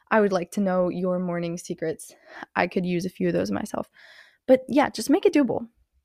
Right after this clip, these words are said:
If you don't like an hour-long morning routine in the morning, don't do it. If all you want is to do a little stretch or take your vitamin, start small. That would be the key. Find what you really want and start small, and you can build off of that.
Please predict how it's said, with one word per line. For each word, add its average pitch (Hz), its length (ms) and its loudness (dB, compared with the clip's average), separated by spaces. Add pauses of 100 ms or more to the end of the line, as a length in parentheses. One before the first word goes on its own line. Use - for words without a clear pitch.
(240)
If 240 80 0
you 254 100 6
don't 370 180 4
like 233 200 2
an 226 60 0
hour-long 208 360 2
morning 196 200 0
routine 226 200 -2
in 240 40 4
the 233 60 2
morning, 240 280 0
don't 226 240 2
do 202 120 0
it. 180 140 0
If - 180 -4
all 226 200 4
you 254 160 2
want 208 320 -2
is 208 80 -6
to - 60 -10
do 196 100 0
a - 20 2
little 190 120 0
stretch - 440 -4
or 202 40 -2
take 214 200 -4
your 202 60 -4
vitamin, 233 400 0 (460)
start 302 340 2
small. 233 400 0 (140)
That 220 140 2
would 233 120 -2
be 233 120 -2
the 214 100 -2
key. - 340 -6 (360)
Find 262 200 2
what 226 160 -2
you 185 280 -4
really 240 260 2
want 330 280 0
and 214 80 -6
start - 300 -6
small, - 280 -4
and 220 100 -4
you 220 80 -4
can 202 220 0
build 180 480 0
off - 240 -8
of - 200 -16
that. - 340 -8